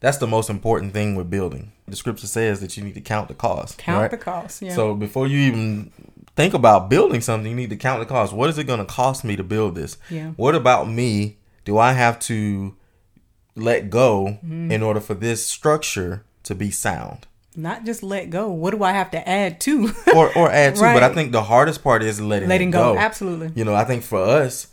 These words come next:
Speaker 1: you know, like I said, our, our marriage didn't start out on the best of foundations, but because of our values and because we did share some of the same core values and how we were brought up,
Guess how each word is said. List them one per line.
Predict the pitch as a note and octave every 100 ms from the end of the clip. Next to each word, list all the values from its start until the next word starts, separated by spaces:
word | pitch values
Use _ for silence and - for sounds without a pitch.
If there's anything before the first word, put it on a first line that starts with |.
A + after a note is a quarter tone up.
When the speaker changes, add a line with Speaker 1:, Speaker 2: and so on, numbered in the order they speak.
| _ _ _ -
Speaker 1:
you | A2
know, | G#2 F#2+
like | G2+ G2+
I | G#2+
said, | A2+ G2+
our, | G2+ C3+ -
our | A2+ A2
marriage | A2+ A2 G2+
didn't | A#2 G#2
start | G2+ - G#2 G#2+
out | A2 G2+ - _ _ _ _ -
on | G#2
the | F#2
best | E2+ A2+ C3 -
of | G#2
foundations, | G#2+ F#2+ F#2+ F#2 - F2+ F2+
but | G2 G2+ - - _ _ _ -
because | G2+ - - A#2 D3+
of | A#2
our | G2+
values | F#2+ G#2 G2 F#2+ F#2+
and | F#2
because | F#2 G2+ G#2+
we | G2 F2+
did | G#2+ D3+
share | E3+ - G#2+ G2 F#2+ - _ _ _ _ _ _
some | - A#2 G#2
of |
the | F#2+
same | F#2 - A2+ A2 G2+
core | - A2+
values | F#2+ G#2+ A#2+ G#2 G2 F#2+ F#2+
and | F#2
how | G#2 G2+
we | G#2
were | F#2
brought | F2 F#2+ F#2
up, | B2 C#3 -